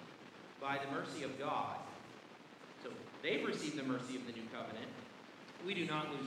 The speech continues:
heart, but we have renounced this disgraceful, underhanded way. We refuse to practice cunning or to temper with God's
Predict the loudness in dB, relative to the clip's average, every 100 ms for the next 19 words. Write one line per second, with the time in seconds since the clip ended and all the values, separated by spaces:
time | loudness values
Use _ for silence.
0 | 2 2 2 0 2 4 4 4 4 2
1 | 0 -4 -4 0 0 0 -2 -4 -2 -2
2 | -2 -2 -4 -2 -2 -2 -4 -6 -6 -6
3 | -4 -2 0 -2 -6 -2 2 2 0 -4
4 | -6 -8 -4 -4 -4 -6 -10 -10 -6 4
5 | 6 6 6 6 6 4 2 2 4 4
6 | 4